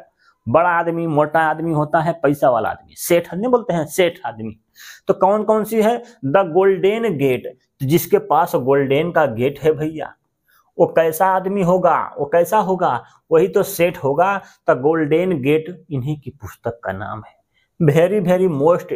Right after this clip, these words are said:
important, लिख लो इसको, ठीक है। आगे साथियों, ए सूटेबल बॉय, ए सूटेबल बॉय, ठीक है, तो सबसे अधिक सूटेबल बॉय किसका है?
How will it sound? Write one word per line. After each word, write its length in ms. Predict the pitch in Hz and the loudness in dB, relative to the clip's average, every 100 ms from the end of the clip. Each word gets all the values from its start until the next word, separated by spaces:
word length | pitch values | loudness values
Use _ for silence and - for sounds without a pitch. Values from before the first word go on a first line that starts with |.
| - | -8
important, 760 | 139 123 117 110 123 135 127 | -8 0 0 0 -6 -8 -8
लिख 260 | 107 95 - | -8 -8 -6
लो 160 | 120 | -2
इसको, 440 | 117 - - - - _ _ _ _ _ _ - | -2 -6 -14 -18 -18 _ _ _ _ _ _ -4
ठीक 140 | 190 196 | 0 2
है। 140 | 233 - - - | 0 -4 -12 -2
आगे 260 | 160 202 220 | 0 0 0
साथियों, 440 | 214 202 220 233 233 - - | 0 0 -2 -6 -8 -10 -2
ए 80 | 180 | -2
सूटेबल 640 | - 180 175 190 185 220 196 | 2 0 2 2 2 0 0
बॉय, 400 | 123 131 135 117 - _ _ - _ 190 | 0 0 0 -6 -12 _ _ -20 _ 4
ए 100 | 214 | 4
सूटेबल 640 | - 175 175 175 156 151 | 2 -4 0 2 2 0
बॉय, 480 | 127 113 113 101 104 - _ _ - | 0 0 0 0 -6 -12 _ _ -2
ठीक 140 | 220 | 0
है, 60 | 247 247 - | 0 -2 -4
तो 60 | 196 | -4
सबसे 460 | - 220 202 - 247 | 0 0 0 0 0
अधिक 200 | 202 233 | 0 -4
सूटेबल 460 | - 190 202 226 | -8 -2 2 2
बॉय 240 | 196 202 196 | 2 0 -2
किसका 400 | 208 202 - 190 | -4 -6 -6 -6
है? 160 | 117 | -6